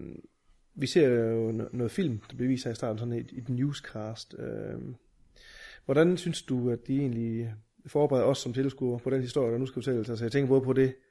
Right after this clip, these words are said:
vi ser på skærmen, men også på den måde, de der, de portrætterer de her folk på, der sidder og ser det her.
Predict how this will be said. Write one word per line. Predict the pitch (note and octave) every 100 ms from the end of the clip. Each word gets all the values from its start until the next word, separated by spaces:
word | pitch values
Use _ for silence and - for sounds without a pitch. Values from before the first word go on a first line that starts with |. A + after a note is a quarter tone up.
| _ -
vi | B2
ser | - D#3+ G#2+
på |
skærmen, | G#2+ C#3 A2 A2+
men | B2
også | A2+
på | C3
den | B2+ C3
måde, | B2+ C3 C3
de | C3 B2
der, | A2 G2+ A#2 - _ _ _ _ -
de |
portrætterer | - B2+ - D3 A#2+
de | A#2
her | A2+
folk | C3 A2+
på, | A#2
der | A#2
sidder | C3+ A2+
og |
ser | A#2+ A#2
det | A#2
her. | A#2